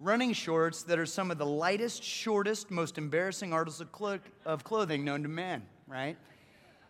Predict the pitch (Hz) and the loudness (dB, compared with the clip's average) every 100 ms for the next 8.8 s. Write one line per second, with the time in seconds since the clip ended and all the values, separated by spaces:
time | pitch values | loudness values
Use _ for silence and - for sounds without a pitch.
0 | - - _ _ _ _ _ _ _ - | -20 -20 _ _ _ _ _ _ _ -2
1 | - 254 226 240 233 202 214 269 285 220 | 4 2 6 6 6 6 6 6 4 2
2 | 233 220 196 226 214 190 - 254 247 190 | 2 4 4 2 0 -2 -6 -4 -2 -2
3 | 139 233 311 294 370 359 320 262 233 214 | -2 0 2 4 4 4 4 2 4 6
4 | 226 226 185 156 185 208 208 208 160 170 | 6 4 2 2 6 6 4 -2 -2 0
5 | 143 131 151 143 160 165 135 95 - 190 | 0 -2 -4 -2 0 0 -2 -8 -6 -2
6 | 247 247 254 285 254 180 165 214 214 240 | 2 2 2 0 0 -2 2 0 0 -2
7 | 226 226 233 233 180 180 196 214 - - | 2 4 2 2 0 2 0 -2 -10 -14
8 | - 208 285 311 - - 233 | 0 4 4 2 -6 -6 -4